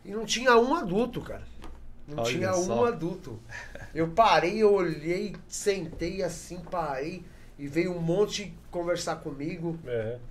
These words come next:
Speaker 1: Cara, aquilo ali me deu uma emoção, Oliver, porque você nem sabe, cara.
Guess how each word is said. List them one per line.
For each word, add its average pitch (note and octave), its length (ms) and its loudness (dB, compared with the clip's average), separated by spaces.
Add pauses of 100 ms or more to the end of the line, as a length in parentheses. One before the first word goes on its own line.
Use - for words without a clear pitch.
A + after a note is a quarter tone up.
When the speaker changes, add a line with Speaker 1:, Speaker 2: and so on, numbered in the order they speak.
(1700)
Speaker 1:
Cara, G#3 240 2
aquilo G#3+ 240 0
ali G#3+ 140 0
me G#3+ 100 -2
deu G#3 160 4
uma A3+ 120 0
emoção, G#3+ 600 -2
Oliver, A#2+ 440 0
porque C#3+ 200 -12
você E3 120 0
nem F#3 140 0
sabe, C#3+ 400 -2
cara. - 300 -12